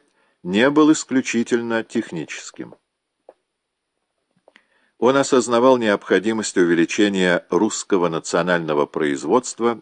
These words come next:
и дохода в интересах народа, увеличения всенародных пожитков. Он считал купеческое сословие основным двигателем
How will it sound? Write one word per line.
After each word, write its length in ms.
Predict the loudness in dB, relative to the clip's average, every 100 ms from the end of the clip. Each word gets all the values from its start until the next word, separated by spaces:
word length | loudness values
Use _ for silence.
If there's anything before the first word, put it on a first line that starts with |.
| _
и 120 | -10 -4
дохода 580 | -4 0 2 2 2
в 100 | 0
интересах 720 | -4 -4 0 0 -2 -6 -8 -8
народа, 520 | -6 -2 -2 -4 -10 _ _ _ _ _ -10
увеличения 800 | -8 -8 -8 -2 -2 0 -4 -4
всенародных 880 | -4 -4 0 2 2 0 -6 -12 -8
пожитков. 880 | -4 -4 -4 -6 -10 -20 -20 -20 _ _ _ _ _ _ _ -2
Он 160 | -2
считал 460 | 0 -2 2 2 4
купеческое 840 | 0 2 0 0 -6 -4 -2 -2
сословие 720 | -2 -4 -2 0 2 4 2
основным 720 | 0 -4 -4 -4 -4 -4 -4
двигателем 640 | -4 -2 -2 -2 -2 -4